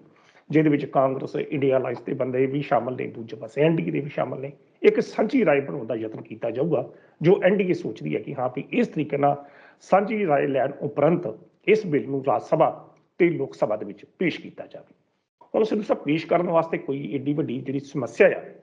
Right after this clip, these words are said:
ਉਹ, ਅਹ, ਐਨ ਡੀ ਏ ਸਰਕਾਰ ਨੂੰ ਨਹੀਂ ਹੈਗੀ, ਉਸ ਨੂੰ ਪੇਸ਼ ਕਰ ਸਕਦੇ ਆ। ਪਰ ਅਸਲ ਸਮੱਸਿਆਵਾਂ ਜਿਹੜੀਆਂ ਨੇ, ਇਸ ਬਿੱਲ ਨੂੰ ਲੈ ਕੇ ਜਿਹੜੀਆਂ ਸੰਵਿਧਾਨਕ ਸੋਧਾਂ ਜਿਹੜੀਆਂ ਕਰਦੀਆਂ ਨੇ, ਛੇ ਸੰਵਿਧਾਨਕ ਸੋਧਾਂ ਕਰਨ ਦੀ ਲੋੜ ਆ, ਉੱਥੇ ਜਿਹੜਾ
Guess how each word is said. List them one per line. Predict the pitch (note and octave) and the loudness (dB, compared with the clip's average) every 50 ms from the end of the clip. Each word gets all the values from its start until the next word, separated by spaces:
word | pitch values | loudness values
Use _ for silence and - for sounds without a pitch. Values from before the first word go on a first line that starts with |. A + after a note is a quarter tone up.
| _ _ _ _ _ _ _ _ - | _ _ _ _ _ _ _ _ 4
ਉਹ, | F3 E3+ E3 D#3+ D#3+ - - - - - - _ - | 6 6 8 6 6 4 -4 -12 -16 -20 -18 _ 0
ਅਹ, | - | 2
ਐਨ | D#3 D3+ D3+ - - F3 F#3 | 2 2 2 0 2 2 2
ਡੀ | F#3 F#3 E3+ E3 | 2 2 0 -2
ਏ | |
ਸਰਕਾਰ | D3+ - - - - G#2+ F#2 - | -2 -4 -6 -4 -2 -4 -4 -4
ਨੂੰ | - G2+ | -8 -12
ਨਹੀਂ | A2 C3 D3 C#3+ | -12 -8 -6 -6
ਹੈਗੀ, | B2 A2 A#2 | -6 -6 -6
ਉਸ | - A2+ B2+ - - | -6 -6 -8 -6 -6
ਨੂੰ | A#3+ G3+ | -4 2
ਪੇਸ਼ | - G3+ G#3+ G#3+ | 4 4 4 4
ਕਰ | - A3 | 0 -2
ਸਕਦੇ | G3+ - - G3 - F3 D#3+ B2 | -2 0 -4 -4 -2 -2 -6 -6
ਆ। | A2+ - - - _ _ _ _ _ _ | -6 -8 -18 -20 _ _ _ _ _ _
ਪਰ | - G#3 A#3 - - - - | 2 2 2 2 -2 -2 -2
ਅਸਲ | F3+ - C4 B3 | -2 0 -2 -10
ਸਮੱਸਿਆਵਾਂ | - - G3 D3 - - - D#3+ D#3 F3 | -8 -6 -6 -6 -4 0 2 2 2 2
ਜਿਹੜੀਆਂ | E3+ E3 D#3 D3+ - C#3+ A2 | -2 -4 -4 -2 -2 -2 -2
ਨੇ, | G#2 B2 C#3+ - _ - | -4 -8 -12 -14 _ -2
ਇਸ | - G3+ G#3 - | 0 0 0 0
ਬਿੱਲ | G3+ C3+ B2+ C3+ C#3 D#3+ | -4 -2 -2 -2 0 0
ਨੂੰ | D#3 E3+ F3+ D#3 | 0 0 0 0
ਲੈ | B2+ A#2+ G2+ | 0 0 0
ਕੇ | - - D#2+ | 0 -4 -6
ਜਿਹੜੀਆਂ | D2+ D3+ A#2+ G2 | -4 -2 -4 -4
ਸੰਵਿਧਾਨਕ | - - - D3 C3+ A#2 G#2 G#2 - A2+ | 0 0 0 0 2 0 0 -2 -2 -8
ਸੋਧਾਂ | - - - A3 - C#4+ B3 | -6 0 2 2 4 4 2
ਜਿਹੜੀਆਂ | G#3 D#3+ C#3+ C#3+ D#3 C#3+ | 0 -2 -4 -6 -8 -6
ਕਰਦੀਆਂ | - - A#2+ - A2 A2+ A#2 | -2 -2 -2 -2 -2 -8 -6
ਨੇ, | A2+ - - - _ _ _ _ _ _ _ | -8 -8 -12 -14 _ _ _ _ _ _ _
ਛੇ | - - - G#3+ B3 B3+ | -10 0 2 4 4 4
ਸੰਵਿਧਾਨਕ | B3 B3+ - - - C#3+ C#3 C#3 - | 4 2 0 2 2 0 0 -2 -8
ਸੋਧਾਂ | - C#3+ B2+ B2+ D#3+ | -10 -8 -4 -4 -2
ਕਰਨ | - - B2+ A2 G#2 | -2 -2 -6 -6 -6
ਦੀ | G#2+ A#2+ A#2 | -10 -10 -10
ਲੋੜ | F2+ F#2 F#2 F2 F2+ | -10 -10 -12 -12 -12
ਆ, | G2+ - _ _ _ _ _ _ _ _ _ _ - | -14 -14 _ _ _ _ _ _ _ _ _ _ 2
ਉੱਥੇ | A3 B3+ - C#4+ | 2 4 4 4
ਜਿਹੜਾ | C4 A#3+ A3 G#3 - | 4 6 4 2 2